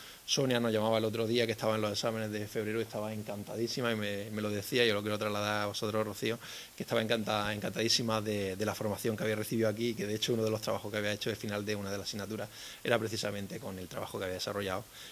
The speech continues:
en el anterior ciclo. Bueno, digo que estamos encantados porque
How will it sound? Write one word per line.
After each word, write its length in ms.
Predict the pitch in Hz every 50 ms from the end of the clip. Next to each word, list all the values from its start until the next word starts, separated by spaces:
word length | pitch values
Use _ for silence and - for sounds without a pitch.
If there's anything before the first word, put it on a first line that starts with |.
| - -
en 140 | - 107 101
el 120 | 98 95
anterior 420 | 95 92 - 104 98 92 90 90 90
ciclo. 300 | - - 139 101 107 - - - - - - - - - - - - - - -
Bueno, 180 | - 123 107 104
digo 160 | 127 131 135
que 80 | 131
estamos 380 | 123 113 113 - 131 120 120 117
encantados 420 | 113 104 104 107 104 117 117 123 120
porque 960 | - 127 113 107 - 120 104 101 98 98 98 98 98 98 95 95 95 95